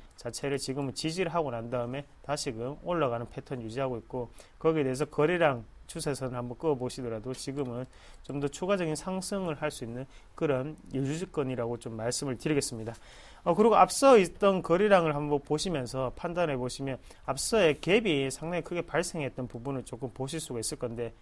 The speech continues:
그만큼 가격적인 이격 자체를 줬던 그런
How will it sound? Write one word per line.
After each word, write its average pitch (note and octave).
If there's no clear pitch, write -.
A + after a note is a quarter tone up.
그만큼 E3+
가격적인 D#3+
이격 G#3
자체를 B2
줬던 F3
그런 D#3+